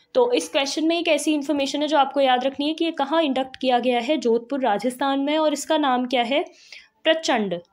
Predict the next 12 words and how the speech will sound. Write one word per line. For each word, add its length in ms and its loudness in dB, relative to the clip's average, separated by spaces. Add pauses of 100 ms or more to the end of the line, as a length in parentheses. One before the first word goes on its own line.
(100)
ठीक 160 -2
है। 220 0 (320)
तो 140 -2
इसके 280 -2
बारे 260 4
में 120 4
अगर 260 4
मैं 140 4
आपको 480 0
थोड़ा 400 0
आइडिया 400 0
दूँ 280 -4